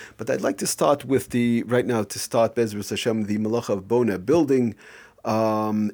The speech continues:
in conjunction with, after that, w-, we'll be working with the Malacha of Soser, destroying. So you have building and then you have destroying. And so, okay, so I wanna explain how it works. It's a little bit, uh,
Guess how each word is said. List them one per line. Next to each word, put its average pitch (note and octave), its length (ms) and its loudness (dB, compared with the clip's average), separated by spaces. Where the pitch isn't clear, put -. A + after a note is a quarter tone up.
in A2+ 180 2
conjunction A2+ 960 0
with, A2+ 340 0
after A2+ 300 -4
that, A2+ 380 0
w-, G#2 260 -12
we'll A2 220 2
be G#2 240 0
working G#2+ 420 2
with G#2 220 -4
the G#2+ 60 -6
Malacha G#2+ 580 0
of G2+ 400 -2
Soser, A2+ 720 0
destroying. G2+ 600 0
So - 140 -4
you G#2 140 -2
have F#2 180 -6
building D3+ 420 2
and D3+ 120 0
then D3 140 2
you C#3 100 2
have A#2+ 80 0
destroying. F2 560 -6
And A2+ 440 0
so, - 220 -6
okay, A#2 240 -4
so - 160 -6
I G#2+ 60 -2
wanna - 240 0
explain C3 640 0
how D#3+ 320 -2
it B2 140 0
works. A2+ 360 2
It's - 160 -10
a A#2+ 60 -2
little D#3+ 260 -2
bit, F3 200 2
uh, B2 180 0